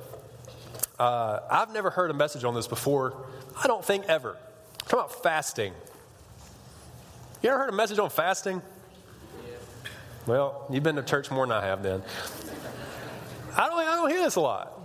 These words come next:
Fasting's kind of a weird deal for us. Like, it's, it's in the Bible a lot. I mean, we're kinda read-, we're reading through, we're going through there, and it's like, yeah, some stuff about fasting. We're like, "That's, I don't know what's going on there. I'm gonna just keep it, you know, j-,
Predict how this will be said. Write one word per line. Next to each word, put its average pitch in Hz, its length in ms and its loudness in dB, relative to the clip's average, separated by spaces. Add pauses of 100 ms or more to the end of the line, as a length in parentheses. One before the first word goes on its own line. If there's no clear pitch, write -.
(460)
Fasting's 311 520 2
kind 330 140 2
of 302 80 2
a 277 60 4
weird 262 260 2
deal 247 180 6
for 147 220 2
us. - 500 0
Like, 170 140 4
it's, 175 220 -4 (180)
it's 165 160 2
in 175 120 4
the 190 60 4
Bible 190 440 2
a - 20 4
lot. 254 500 2 (400)
I - 80 -4
mean, 127 60 4
we're 123 40 2
kinda 180 180 6
read-, 160 260 0
we're 147 120 4
reading 175 220 4
through, 165 240 4
we're 175 80 4
going 160 260 2
through 165 200 2
there, 175 80 4
and 170 100 4
it's 156 140 0
like, 151 260 2
yeah, 202 220 4
some 160 140 -4
stuff 180 180 2
about 156 180 2
fasting. 175 380 2
We're 143 100 4
like, 143 140 2
"That's, 180 200 -2 (600)
I 147 120 4
don't 120 220 2
know 110 80 4
what's 107 160 0
going 107 140 2
on 101 100 4
there. 104 180 4
I'm 110 60 0
gonna 101 120 -2
just 95 140 0
keep 151 220 2
it, 185 60 2
you 156 80 2
know, 110 80 2
j-, 127 160 -6